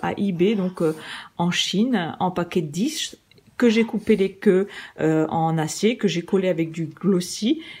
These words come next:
J'ai mis une petite fleur ici pour dire de faire, pour pas que ça soit, vous voyez, j'aime pas que ça soit vraiment, euh, dans un coin carré. Faut que ça soit vraiment, euh, euh, on va dire, euh, bah, que ça coupe un peu, voilà.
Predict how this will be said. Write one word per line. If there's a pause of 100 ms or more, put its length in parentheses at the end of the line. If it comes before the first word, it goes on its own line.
J'ai
mis
une
petite
fleur
ici (260)
pour
dire
de
faire, (1000)
pour
pas
que
ça
soit,
vous
voyez,
j'aime
pas
que
ça
soit
vraiment,
euh,
dans
un
coin
carré. (880)
Faut
que
ça
soit
vraiment,
euh, (480)
euh, (100)
on
va
dire,
euh,
bah,
que
ça
coupe
un
peu, (240)
voilà.